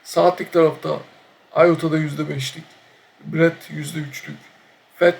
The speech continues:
yüzde ikilik, e, Virtual tarafında yüzde dörtlük yükselişler var. Genel olarak kriptolar çok güzel gözüküyor, altcoin'ler arkadaşlar. E T F'lere baktığımızda burada,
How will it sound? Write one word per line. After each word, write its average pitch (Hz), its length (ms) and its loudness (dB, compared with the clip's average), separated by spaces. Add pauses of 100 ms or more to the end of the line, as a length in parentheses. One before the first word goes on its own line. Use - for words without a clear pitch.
yüzde 151 300 -6
ikilik, 143 380 -8 (680)
e, 135 240 -4
Virtual 185 400 -6
tarafında 170 460 0
yüzde 151 340 -4
dörtlük 147 360 -6 (600)
yükselişler 165 680 -4
var. 160 340 2 (760)
Genel 196 180 2
olarak 175 320 4
kriptolar 160 460 2
çok 165 280 -2
güzel 156 260 2 (120)
gözüküyor, 151 440 -2
altcoin'ler 135 580 -6
arkadaşlar. - 500 -12 (840)
E 180 160 -10
T 202 180 6
F'lere 202 280 2
baktığımızda 170 720 0 (240)
burada, 156 480 2